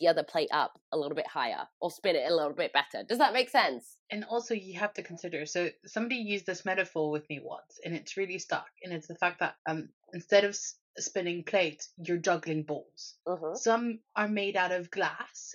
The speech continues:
Speaker 2: and if you drop, will shatter. And then some are made out of plastic, and if they drop, they'll still be there. They'll survive.
Speaker 1: Mm.
Speaker 2: And so it's important to keep juggling the glass balls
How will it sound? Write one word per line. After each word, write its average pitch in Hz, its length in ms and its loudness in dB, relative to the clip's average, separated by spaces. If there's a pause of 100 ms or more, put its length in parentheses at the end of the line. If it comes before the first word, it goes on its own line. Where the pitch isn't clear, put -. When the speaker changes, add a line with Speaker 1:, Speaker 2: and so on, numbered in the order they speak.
Speaker 2:
and 170 100 -6
if 156 160 -10
you 208 160 -6
drop, 233 340 2
will 190 140 -6
shatter. - 520 -4 (280)
And 190 100 -4
then 190 140 -6
some 240 340 0
are 214 80 -2
made 196 240 0
out 175 160 0
of 160 200 -6
plastic, 165 580 -2
and 170 120 -8
if 165 160 -4
they 180 140 -2
drop, 180 440 2 (180)
they'll 196 140 -2
still 202 340 0
be 170 340 -4
there. 147 140 -4 (240)
They'll 170 200 -2
survive. 135 600 -2
Speaker 1:
Mm. 120 60 -14 (260)
Speaker 2:
And 214 180 0
so 240 100 8
it's 226 140 6
important 262 640 0
to 233 100 -6
keep - 280 -8
juggling 220 520 2
the 208 100 -10
glass 190 560 0
balls 190 640 -4